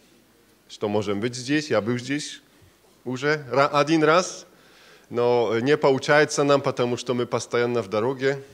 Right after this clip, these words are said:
Э, заезжаем на неделю, десять дней, двенадцать дней.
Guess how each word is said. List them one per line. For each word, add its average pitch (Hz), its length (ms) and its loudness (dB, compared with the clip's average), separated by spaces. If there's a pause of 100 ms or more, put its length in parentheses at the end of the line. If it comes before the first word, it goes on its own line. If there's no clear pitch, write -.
(240)
Э, 98 480 -10
заезжаем 107 640 -2
на 98 240 -4 (300)
неделю, 117 560 -4
десять 107 420 -10
дней, 117 240 -4
двенадцать 98 640 -8
дней. 113 280 -8